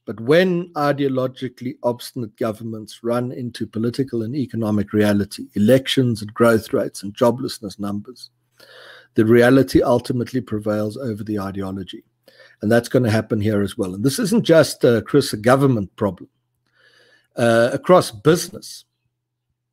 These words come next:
there's very little that's willing, privately it might be conceded what I've said,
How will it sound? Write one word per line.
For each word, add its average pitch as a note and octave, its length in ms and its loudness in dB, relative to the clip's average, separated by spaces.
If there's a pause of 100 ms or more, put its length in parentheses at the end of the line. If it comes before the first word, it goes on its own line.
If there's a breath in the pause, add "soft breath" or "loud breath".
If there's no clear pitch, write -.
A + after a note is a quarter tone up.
(880 loud breath)
there's A#2+ 260 -4
very D3 340 4
little A#2+ 460 -4
that's G#2 260 -10
willing, A2+ 460 -6
privately D3 580 2
it G2+ 140 -4
might A2 240 -8
be A#2 80 -6
conceded G#2+ 760 -6
what G2 140 -12
I've F2+ 200 -12
said, G2 260 -8